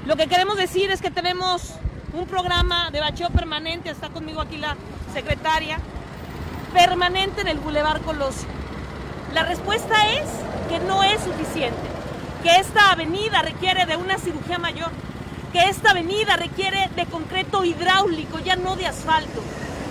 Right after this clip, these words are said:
Lo que se construyó hace quince años hoy ya no es suficiente. Tenemos un paso de vehículos constante,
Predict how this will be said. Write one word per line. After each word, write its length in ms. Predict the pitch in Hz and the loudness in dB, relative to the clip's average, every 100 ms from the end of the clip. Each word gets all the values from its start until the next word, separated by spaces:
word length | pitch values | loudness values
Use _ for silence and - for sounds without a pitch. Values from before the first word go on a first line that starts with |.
| 311 | -2
Lo 100 | 349 | -2
que 100 | 359 | 0
se 120 | 359 | -2
construyó 640 | - 330 - 339 311 392 | -2 -4 -2 -2 0 4
hace 280 | 415 392 359 339 | 4 4 0 -2
quince 340 | 403 403 381 359 | 0 0 2 2
años 360 | 392 403 339 - | 2 0 -2 0
hoy 240 | 370 415 440 - - - - - | 0 0 -2 -6 -6 -6 -6 -4
ya 140 | 339 370 | 0 0
no 180 | 381 370 | 2 0
es 160 | 381 | -2
suficiente. 720 | 359 320 311 320 277 254 269 | -6 -8 -8 -2 -2 -2 -6
Tenemos 540 | 262 311 349 359 370 359 - - - 339 | -6 -4 -4 -2 -4 -4 -8 -8 -6 -6
un 80 | 359 | -2
paso 440 | 370 381 381 403 381 | 2 2 0 -4 -4
de 100 | 311 | -4
vehículos 760 | 311 330 415 - 349 339 392 - - | -2 0 -2 -2 -2 -2 -4 -6 -6
constante, 840 | 320 302 - 359 359 330 - 262 | -4 -4 -4 0 0 0 0 0